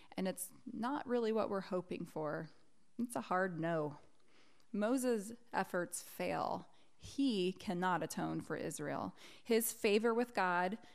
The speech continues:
and his own innocence in the golden calf incident can't cover Israel's sin. Even his offer of self-sacrifice is not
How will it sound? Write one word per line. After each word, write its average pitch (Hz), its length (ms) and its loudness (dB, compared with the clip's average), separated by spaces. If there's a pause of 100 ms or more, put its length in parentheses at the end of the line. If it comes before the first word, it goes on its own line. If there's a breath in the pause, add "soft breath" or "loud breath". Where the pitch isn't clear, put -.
and 202 120 2
his 196 220 0
own 208 340 2
innocence 233 760 2
in 190 140 0
the 175 80 2
golden 190 300 4
calf 214 440 0
incident 170 520 0
can't - 360 0
cover 170 500 2
Israel's 160 440 -2
sin. 175 480 -4 (500 loud breath)
Even 247 320 6
his 226 320 2
offer 190 420 2
of 175 200 0
self-sacrifice 170 1300 0
is 175 160 -2
not 160 380 2